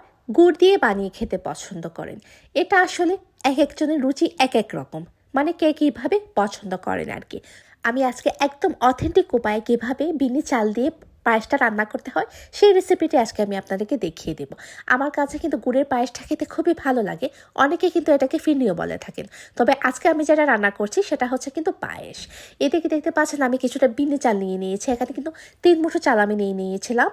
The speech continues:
তিন মুঠো চালকে কিন্তু আমি সারা রাতের জন্য ভিজিয়ে রেখেছি, মানে ওভারনাইট আমি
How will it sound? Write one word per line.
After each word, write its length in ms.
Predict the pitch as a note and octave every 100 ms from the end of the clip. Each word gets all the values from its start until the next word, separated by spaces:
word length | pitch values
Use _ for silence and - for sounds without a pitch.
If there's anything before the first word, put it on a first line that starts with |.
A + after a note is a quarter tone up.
| -
তিন 120 | C#4+ C4
মুঠো 140 | C#4+ C4+
চালকে 220 | A#3 B3+ B3+
কিন্তু 120 | A#3
আমি 80 | A#3 A#3+
সারা 160 | B3 B3+
রাতের 220 | A#3+ A#3+ A#3
জন্য 140 | B3+ F4+ - - A3
ভিজিয়ে 300 | B3+ C#4 B3+ F3
রেখেছি, 320 | F#3 F#3 - G#3+
মানে 120 | A3+ A#3 A#3
ওভারনাইট 420 | B3 C4+ B3 A#3
আমি 100 | G#3+